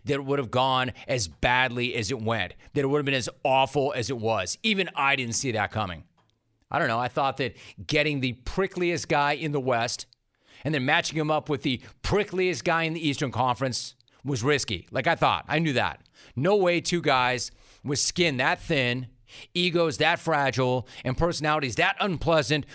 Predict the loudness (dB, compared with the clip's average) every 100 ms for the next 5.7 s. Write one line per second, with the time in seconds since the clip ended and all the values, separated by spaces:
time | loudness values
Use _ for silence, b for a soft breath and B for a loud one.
0 | B -4 -4 -2 -2 -2 -2 -4 -2 0
1 | 0 0 -2 -4 -2 0 0 -2 -2 0
2 | 0 -4 B B -2 0 0 0 0 0
3 | 0 2 2 2 -2 B -2 0 0 -2
4 | 0 2 2 0 0 0 0 -2 -2 -2
5 | -2 0 0 -2 -6 -10